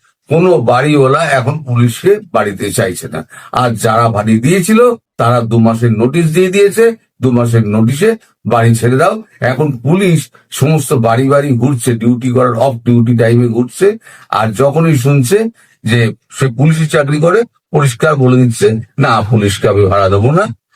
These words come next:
আর নইলে পরে ভা-, ভাড়া, মানে, অ্যাডভান্স আর ভাড়া এমন একটা ব-, চাইছে, ঘুরিয়ে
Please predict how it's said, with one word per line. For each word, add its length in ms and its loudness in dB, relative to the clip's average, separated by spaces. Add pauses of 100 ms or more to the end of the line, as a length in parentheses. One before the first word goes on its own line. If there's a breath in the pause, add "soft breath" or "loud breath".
আর 160 0
নইলে 340 2
পরে 240 2
ভা-, 240 0
ভাড়া, 400 -2 (380 soft breath)
মানে, 320 -2
অ্যাডভান্স 600 2
আর 100 0
ভাড়া 340 0
এমন 420 0
একটা 300 -2
ব-, 400 -6
চাইছে, 540 0
ঘুরিয়ে 480 0